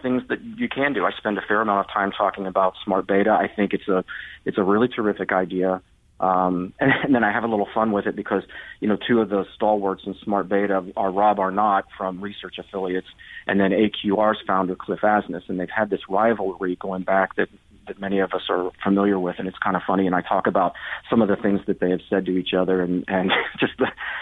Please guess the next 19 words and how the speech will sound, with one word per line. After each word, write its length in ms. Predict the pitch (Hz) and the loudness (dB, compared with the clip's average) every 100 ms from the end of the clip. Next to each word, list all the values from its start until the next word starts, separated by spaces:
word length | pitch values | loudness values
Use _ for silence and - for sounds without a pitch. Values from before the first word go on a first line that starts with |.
| - | -2
the 120 | 123 127 | 2 4
academic 580 | 113 117 104 110 101 - | 4 2 2 2 0 -2
sparring 400 | - 107 101 98 | -2 2 2 2
that 120 | 90 - | -2 -4
goes 200 | 95 104 | -4 -2
on. 120 | 95 | 0
But 100 | 110 | 2
I 40 | |
do 140 | 143 170 | 2 0
think 300 | 147 117 - | 0 -2 0
that, 200 | 101 - _ _ _ | -2 -2 _ _ _
that, 280 | 113 98 - | -2 -2 0
um, 380 | 110 92 92 92 _ _ _ - | 0 2 0 -4 _ _ _ -4
portable, 300 | 139 113 101 | -2 2 2
or 240 | 104 131 | 2 2
excuse 220 | 107 120 104 | 0 -2 -4
me, 120 | 90 90 | -4 -2
that, 240 | 110 98 - - | -2 -2 -2 0
um, 280 | 92 90 | 0 0